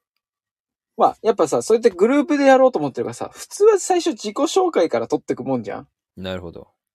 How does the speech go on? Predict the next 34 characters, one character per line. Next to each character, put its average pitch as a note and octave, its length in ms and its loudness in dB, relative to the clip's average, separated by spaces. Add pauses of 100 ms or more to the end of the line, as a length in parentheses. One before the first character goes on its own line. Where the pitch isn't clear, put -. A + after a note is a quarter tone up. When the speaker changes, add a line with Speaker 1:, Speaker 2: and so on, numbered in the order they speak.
(120)
Speaker 1:
な G3+ 120 -2
ん F#3 60 -8
と、 B2 200 2
メ F3+ 180 0
ン B3+ 80 -2
バ E3+ 100 6
ー - 20 0
が B2+ 120 0
全 D3+ 180 -2
員 F#3+ 80 -6
揃 F#3+ 200 2
わ A#3 140 0
な A3 100 4
い D#3+ 60 2
か A2+ 100 -2
ら、 G2+ 300 -2 (180)
Speaker 2:
は F#2+ 80 -14
い。 - 40 -16
Speaker 1:
あ B2+ 120 -4
の、 B2 100 -4
自 C#3 140 -6
己 - 40 -12
紹 A3+ 260 4
介 E3+ 160 2
が B2 100 0
誰 B2+ 240 2
一 A3 160 2
人 G#3+ 100 6
取 A3 140 6
れ G#3+ 80 8
て E3 120 0
な C3 120 -4
く - 60 -16
て、 G2 340 -6